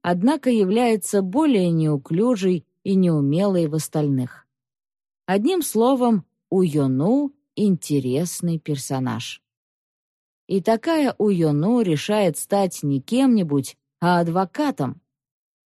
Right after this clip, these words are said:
Дословно аутизм означает «замкнутость в себе». Замкнутая в себе У Йону погружается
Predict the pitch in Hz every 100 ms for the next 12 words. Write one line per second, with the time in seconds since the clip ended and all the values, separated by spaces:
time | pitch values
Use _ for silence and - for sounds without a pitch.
0 | _ - 196 208 - 311 285 220 190 -
1 | 175 175 170 294 320 196 165 151 143 147
2 | 147 - 220 190 - _ _ - 147 160
3 | 208 214 185 180 170 165 - - - 175
4 | 147 135 - _ _ _ _ _ _ _
5 | - 143 254 294 - 220 185 190 175 -
6 | 175 165 175 233 185 _ _ - 202 156
7 | 151 143 175 277 196 156 147 139 135 180
8 | 202 175 - 160